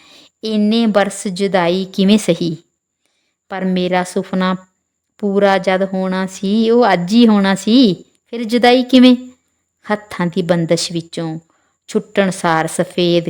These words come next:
ਖੰਭ ਫੜਫੜਾਉਂਦੇ ਦੋਵੇਂ ਕਬੂਤਰ ਅਜਿਹੇ ਉੱਡੇ ਕਿ ਉੱਡਦੇ ਹੀ ਗਏ, ਅਨੰਤ ਤੱਕ ਉੱਡਦੇ ਹੀ ਗਏ। ਅਸਮਾਨ ਜਾਣੇ ਜਾਂ ਉਹਨਾਂ ਦੇ ਖੰਭ ਜਾਣਨ। ਕਹਾਣੀ ਪੂਰੀ ਹੁੰਦੀ ਹੈ। ਅਗਲੀ ਕਹਾਣੀ ਨਾਲ ਫੇਰ ਮਿਲਾਂਗੇ।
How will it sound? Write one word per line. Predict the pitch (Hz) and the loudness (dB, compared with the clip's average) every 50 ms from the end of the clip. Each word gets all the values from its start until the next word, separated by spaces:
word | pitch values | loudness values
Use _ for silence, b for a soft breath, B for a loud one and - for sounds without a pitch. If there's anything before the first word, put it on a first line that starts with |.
| - - | -10 -12
ਖੰਭ | - - 170 170 185 190 208 | -10 -6 -6 -4 -2 -4 -4
ਫੜਫੜਾਉਂਦੇ | 196 - - - 170 165 165 - - 175 165 160 160 160 160 160 | -6 -6 -4 -4 -4 -4 -4 -8 -8 -8 -8 -6 -6 -6 -6 -8
ਦੋਵੇਂ | 151 156 170 170 175 185 185 180 | -6 -6 -4 -4 -2 -2 -4 -4
ਕਬੂਤਰ | 185 - 160 160 160 165 - 180 170 180 175 | -6 -8 -8 -8 -8 -4 -4 -2 -2 -2 -2
ਅਜਿਹੇ | 165 160 165 165 160 170 180 175 | -2 -2 -2 -2 -2 -2 -4 -4
ਉੱਡੇ | 165 156 151 147 175 175 175 175 175 B B B B B B _ | -4 -6 -4 -2 -2 -2 -2 -2 -6 B B B B B B _
ਕਿ | - 202 196 | -8 -4 -4
ਉੱਡਦੇ | 202 196 190 170 185 180 185 196 202 190 - | -2 -2 -2 -2 -2 0 2 0 0 0 -4
ਹੀ | 180 170 160 | -8 -6 -2
ਗਏ, | 170 165 160 151 156 180 - - _ - | 0 0 0 0 -4 -6 -8 -12 _ -8
ਅਨੰਤ | 190 190 202 208 208 208 202 202 202 196 190 185 180 - _ _ - - _ _ - | -4 -2 -2 0 0 0 0 0 -2 -4 -4 -6 -10 -12 _ _ -20 -20 _ _ -12
ਤੱਕ | 165 156 - _ - _ - | -12 -12 -12 _ -20 _ -18
ਉੱਡਦੇ | - 160 151 170 160 175 175 175 165 | -16 -8 -8 -6 -4 -4 -4 -4 -4
ਹੀ | 170 160 160 - | -6 -8 -4 -2
ਗਏ। | 160 160 156 156 165 - B B B B B B B - 190 | -2 -2 -2 -4 -8 -10 B B B B B B B -8 -6
ਅਸਮਾਨ | - - 196 180 180 180 180 180 185 185 | -4 -4 -4 -2 -2 -2 -2 -2 -2 -4
ਜਾਣੇ | 180 - 175 170 170 175 175 180 175 | -4 -4 -4 -4 -4 -4 -6 -6 -6
ਜਾਂ | 170 - 175 170 170 | -6 -6 -6 -6 -4
ਉਹਨਾਂ | 170 170 175 175 175 | -4 -4 -4 -4 -4
ਦੇ | 170 165 165 | -6 -6 -8
ਖੰਭ | 165 - - 165 170 180 190 | -10 -10 -8 -4 -2 -2 -2
ਜਾਣਨ। | 180 - 156 143 156 165 170 175 170 160 - _ _ _ _ _ _ _ _ _ _ _ _ _ _ _ _ _ _ | -2 -4 -6 -6 -4 -4 -4 -4 -6 -8 -10 _ _ _ _ _ _ _ _ _ _ _ _ _ _ _ _ _ _
ਕਹਾਣੀ | - 175 180 175 170 165 160 | -14 -10 -8 -8 -6 -8 -10
ਪੂਰੀ | 160 - - 165 160 170 165 | -10 -10 -10 -8 -8 -8 -8
ਹੁੰਦੀ | 165 175 165 165 160 165 165 170 185 | -8 -8 -10 -10 -8 -8 -8 -6 -8
ਹੈ। | 214 233 - _ _ _ _ _ _ _ _ _ _ _ _ _ _ _ _ _ _ _ _ _ _ _ _ _ _ _ _ - | -8 -10 -12 _ _ _ _ _ _ _ _ _ _ _ _ _ _ _ _ _ _ _ _ _ _ _ _ _ _ _ _ -8
ਅਗਲੀ | 214 208 220 220 214 | -4 -2 -2 -2 -2
ਕਹਾਣੀ | 214 220 202 214 196 190 190 185 | -4 -6 -8 -6 -8 -8 -6 -8
ਨਾਲ | 185 185 170 | -8 -8 -8
ਫੇਰ | - - 202 208 214 220 | -6 -4 -2 0 0 0
ਮਿਲਾਂਗੇ। | 208 202 196 202 196 196 196 220 233 | -2 -2 -2 -2 -4 -4 -4 -4 -4